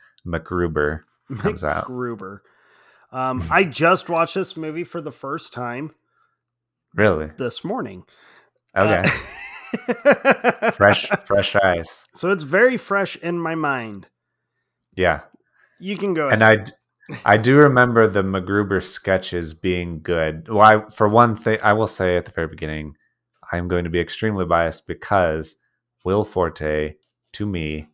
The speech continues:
Speaker 1: is one of the <laughs> funniest people who has, like,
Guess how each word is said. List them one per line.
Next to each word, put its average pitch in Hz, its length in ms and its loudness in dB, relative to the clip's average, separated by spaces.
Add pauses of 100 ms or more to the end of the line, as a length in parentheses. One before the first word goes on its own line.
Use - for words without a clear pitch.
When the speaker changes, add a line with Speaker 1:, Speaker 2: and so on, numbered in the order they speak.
Speaker 1:
is 85 200 -6
one 95 160 0
of 104 100 -4
the 101 80 -2
<laughs> - 100 -8
funniest 95 480 0
people 82 560 -6 (340)
who 92 180 -2
has, 85 220 -4
like, 82 340 -4